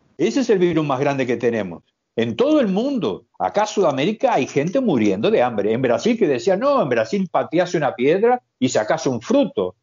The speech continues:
Eh, sí, es verdad, encontrás banana, encontrás kiwi, encontrás naranja, en cualquier lado encontrás una fruta, más la fruta no te mata el hambre, te mata la sed.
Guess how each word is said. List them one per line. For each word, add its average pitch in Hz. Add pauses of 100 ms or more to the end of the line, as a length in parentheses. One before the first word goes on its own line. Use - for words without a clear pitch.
Eh, 131
sí, 131
es 110
verdad, 185
encontrás 117
banana, 185 (280)
encontrás 220
kiwi, 196
encontrás 117
naranja, 180
en 165
cualquier 202
lado 262
encontrás 190
una 165
fruta, 113
más 143
la 165
fruta 269
no 143
te 117
mata 123
el 101
hambre, 85 (840)
te 127
mata 117
la 110
sed. 90